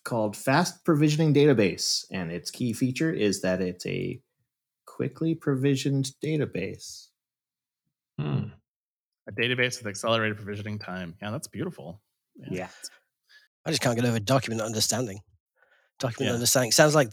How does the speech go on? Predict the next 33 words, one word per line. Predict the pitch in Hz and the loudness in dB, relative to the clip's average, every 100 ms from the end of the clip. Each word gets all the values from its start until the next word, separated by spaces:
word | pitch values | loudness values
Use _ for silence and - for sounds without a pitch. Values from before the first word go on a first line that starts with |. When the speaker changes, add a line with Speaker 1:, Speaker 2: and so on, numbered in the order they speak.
| - | 2
Speaker 4:
it | |
sounds | 156 151 | 4 6
like | 156 | 4
they | 127 | 2
put | 143 | 0
the, | 120 123 | 2 2
the | 117 | 0
competitors' | 113 110 143 151 120 113 104 | 0 2 4 4 2 2 0
product | - 135 139 131 | 2 4 4 4
names | 117 110 120 | 0 2 0
into, | 113 123 117 107 | 2 2 2 2
uh, | |
you | 104 123 | 0 0
know, | |
Google | 110 123 123 | 0 0 2
Translate, | 123 127 113 107 | 4 4 2 -2
and | 117 | -2
they | 113 | -2
went | 107 98 | 0 -2
to, | 104 | -4
like, | 95 - - - - | -6 -12 -16 -14 -8
English, | 117 95 - | -6 0 0
Spanish, | - 101 95 - | 0 -4 -2 -4
English, | 117 101 | -4 -4
Spanish, | - 98 92 | -2 0 -2
English, | - 101 | -2 -4
Spanish. | - 95 95 - | -4 -4 -4 -6
And | 113 | -2
finally | 127 120 117 | 0 0 -2
it | - | -2
landed | 123 113 | -2 -2
up | 117 117 | -2 -2
on, | 104 | -6